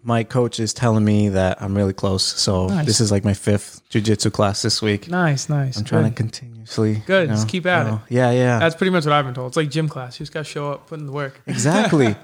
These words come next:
Speaker 1: Dude, and once I go, I don't wanna leave.
Speaker 2: Mm-hmm.
Speaker 1: Like, I just, so I always stay there and talk to people for a half hour, an hour about
Speaker 2: Mm-hmm.
Speaker 1: martial arts.
Speaker 2: Yeah, no, days that I hate going to the gym, like, or, like, I don't feel like it, I'm like, "No, like, I'll just go tomorrow, whatever." And then I go, and, like, halfway through training, I'm like, "Wow, imagine if I didn't come today."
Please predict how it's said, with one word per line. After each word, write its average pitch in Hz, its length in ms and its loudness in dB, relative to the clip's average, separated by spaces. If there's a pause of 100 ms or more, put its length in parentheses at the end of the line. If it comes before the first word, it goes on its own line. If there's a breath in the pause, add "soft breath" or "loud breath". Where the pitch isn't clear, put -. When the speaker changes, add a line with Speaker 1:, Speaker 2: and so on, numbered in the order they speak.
Speaker 1:
Dude, 196 180 2
and 135 200 4
once 170 220 2
I 196 80 2
go, 147 420 2
I 147 80 2
don't 220 100 4
wanna 202 160 4
leave. 139 420 0 (100)
Speaker 2:
Mm-hmm. 156 340 -14
Speaker 1:
Like, 120 160 -6
I 131 60 0
just, 165 380 -4 (680)
so - 180 -6 (260)
I 117 120 2
always 143 200 4
stay 143 220 -2
there 143 400 -2
and 110 160 -6
talk 135 200 0
to - 60 -4
people 156 280 -2
for 117 160 -2
a - 20 2
half 131 240 -2
hour, 135 300 0
an 117 80 -2
hour 131 300 2
about 110 260 0
Speaker 2:
Mm-hmm. 139 160 -12
Speaker 1:
martial 120 260 -4
arts. 127 380 -2
Speaker 2:
Yeah, 170 160 2
no, 165 180 2
days 151 280 2
that 190 100 4
I 147 120 4
hate 139 200 0
going 139 180 2
to 135 60 0
the 131 80 -2
gym, 131 280 0
like, 127 320 -6
or, 143 80 -2
like, 131 140 -2
I 131 60 -4
don't 131 200 -2
feel 139 180 -4
like 127 140 -4
it, 131 40 -4
I'm 131 120 -2
like, 143 140 0
"No, 160 280 0
like, 147 140 -2
I'll 151 60 0
just 147 140 -4
go 147 100 0
tomorrow, 135 420 0
whatever." 131 520 -4
And 160 80 2
then 170 80 4
I 156 80 4
go, 143 460 2
and, 147 100 0
like, 139 160 -2
halfway 139 320 -2
through 143 100 -6
training, 139 300 -4
I'm 127 80 -10
like, - 240 -20
"Wow, 131 220 -10
imagine 147 340 -4
if 247 100 -6
I 214 40 -2
didn't 196 160 -4
come 135 180 -14
today." 147 260 -10